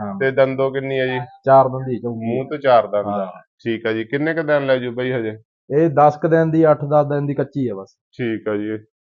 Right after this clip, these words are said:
Speaker 2: ਲਗਭਗ ਅੱਠ ਦਾ, ਦਸ ਦਿਨਾਂ ਦੀ ਕੱਚੀ ਆ ਬਾਈ ਕਹਿੰਦਾ ਡੇਟ ਮੁਤਾਬਕ। ਤੇ ਬਾਈ ਸੀਮਨ ਕਿਹੜਾ ਲੱਗਿਆ ਇਹਦੇ?
Speaker 1: ਇਹ ਬਾਈ ਸੂਰਵੀਰ ਦਾ ਲੱਗਿਆ ਹੋਇਆ।
Speaker 2: ਤੇ ਆਪਣੇ ਕੋਲ ਰਿਕਾਰਡ ਹੈਗਾ ਜੀ?
Speaker 1: ਹਾਂ, ਹਾਂ ਬਾਈ, ਪਿਆ ਲੈਵਲ, ਕੋਈ ਗੱਲ ਨਹੀਂ, ਦਿਖਾ ਦਾਂਗੇ ਜੀ।
Speaker 2: ਠੀਕ ਆ ਜੀ।
Speaker 1: ਉੱਧਰ ਪਿਆ।
Speaker 2: ਸੂਰਵੀਰ ਦਾ ਬਾਈ ਕਹਿੰਦਾ ਸੀਮਨ ਲੱਗਿਆ ਵਾ, ਰਿਕਾਰਡ ਬਾਈ ਕੋਲ ਹੈਗਾ। ਜਿਹੜਾ ਵੀਰ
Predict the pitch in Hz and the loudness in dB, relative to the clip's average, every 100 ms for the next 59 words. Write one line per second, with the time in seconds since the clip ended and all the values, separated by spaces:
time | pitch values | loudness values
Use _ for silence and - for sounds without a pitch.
0 | - 120 120 127 147 135 135 131 131 127 | -2 2 2 2 2 6 4 4 2 4
1 | 127 120 117 123 135 123 127 127 131 131 | 2 -2 2 2 2 0 -2 -2 -2 -4
2 | 117 - 123 127 127 123 127 139 135 123 | -4 -4 -2 0 0 0 -2 -2 0 0
3 | 120 120 120 127 127 120 131 123 _ _ | 0 -2 2 4 4 4 2 2 _ _
4 | _ 135 131 156 156 139 135 131 139 151 | _ -2 2 0 0 -2 -2 -2 0 2
5 | 147 120 123 123 120 120 _ _ _ 147 | 0 0 2 2 0 -4 _ _ _ -4
6 | 160 185 175 156 156 151 147 143 147 135 | 2 2 2 -2 -2 -2 -2 -2 -2 0
7 | 139 131 107 - - 123 127 131 135 135 | 0 0 -6 -12 -4 0 2 2 0 2
8 | 139 131 131 135 135 139 151 156 147 151 | 2 2 6 6 6 4 2 4 6 6
9 | 147 147 143 139 151 135 131 127 127 123 | 2 0 -4 -2 2 4 4 0 -4 -4
10 | 123 120 117 113 117 127 117 101 98 95 | -2 -2 -6 -8 -6 -6 -8 -12 -16 -20
11 | - 120 113 - 107 104 127 120 98 - | -4 -2 -2 -2 -2 -2 -6 -8 -14 -16
12 | _ 143 135 139 143 143 143 147 143 143 | _ 0 0 0 -2 -2 4 6 6 2
13 | 147 160 170 131 127 131 131 127 139 139 | 0 -2 0 0 2 2 2 2 4 8
14 | 143 143 - 131 131 131 135 131 139 135 | 8 6 6 6 6 4 2 2 2 2
15 | 127 113 131 139 127 139 143 139 | 4 2 2 2 2 0 0 0